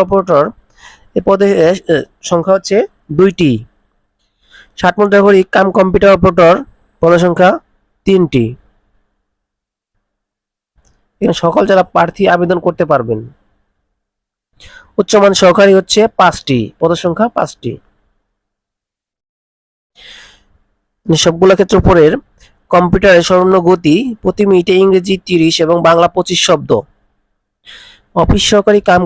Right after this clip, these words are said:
কম্পিউটার মুদ্রাক্ষরিক গ্রেড ষোলো, এখানে হচ্ছে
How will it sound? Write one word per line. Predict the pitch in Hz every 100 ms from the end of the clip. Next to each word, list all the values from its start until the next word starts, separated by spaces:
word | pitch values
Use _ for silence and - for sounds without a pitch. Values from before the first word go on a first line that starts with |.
| 175
কম্পিউটার | 185 185 196 196 185
মুদ্রাক্ষরিক | 165 170 165 147 156 _ _ _ - - _ _ _ _ _ 180
গ্রেড | 170 175 - -
ষোলো, | 180 170 143 147 - _ _ _ _ _ _ _
এখানে | 170 185
হচ্ছে | 185